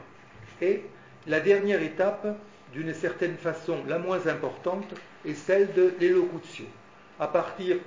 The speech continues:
de vos idées et à partir de la structure que vous leur avez donnée, euh, vous produisez un texte. L'élocutio consiste à élaborer un texte à partir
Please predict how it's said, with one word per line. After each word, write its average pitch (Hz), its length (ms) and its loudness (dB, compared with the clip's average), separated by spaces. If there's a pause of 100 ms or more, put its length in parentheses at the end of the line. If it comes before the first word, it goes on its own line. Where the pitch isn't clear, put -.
de 151 40 -2
vos 175 140 0
idées 143 440 -4 (340)
et 147 80 0
à 151 80 2
partir 160 480 -6 (180)
de 147 60 -6
la 147 100 -4
structure 170 540 -6
que 131 80 -8
vous 123 100 -6
leur 131 160 0
avez 123 220 0
donnée, 120 400 -2 (1040)
euh, 160 300 4
vous 190 320 -2 (100)
produisez 170 640 2 (160)
un 170 80 0
texte. - 380 -6 (600)
L'élocutio 180 800 0 (520)
consiste 160 400 -4
à 147 80 4
élaborer 180 460 6
un 143 80 -4
texte 170 440 -4 (140)
à 160 40 -2
partir 180 560 -4